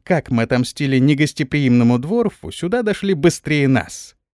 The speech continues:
Хозяин постоялого двора был сама любезность. Нам с Гангой предоставили большие апартаменты из двух комнат с большой деревянной ванной, наполненной горячей водой.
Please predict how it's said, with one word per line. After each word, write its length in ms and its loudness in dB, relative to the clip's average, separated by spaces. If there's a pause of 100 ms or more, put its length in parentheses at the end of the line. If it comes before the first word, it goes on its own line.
(440)
Хозяин 380 4
постоялого 560 2
двора 320 2
был 260 0
сама 380 -2
любезность. 800 -4 (300)
Нам 280 6
с 60 0
Гангой 340 2
предоставили 600 0
большие 400 2
апартаменты 580 0
из 100 0
двух 320 -4
комнат 420 0
с 120 -4
большой 320 -2
деревянной 480 0
ванной, 560 0 (140)
наполненной 760 0
горячей 460 -4
водой. 420 -8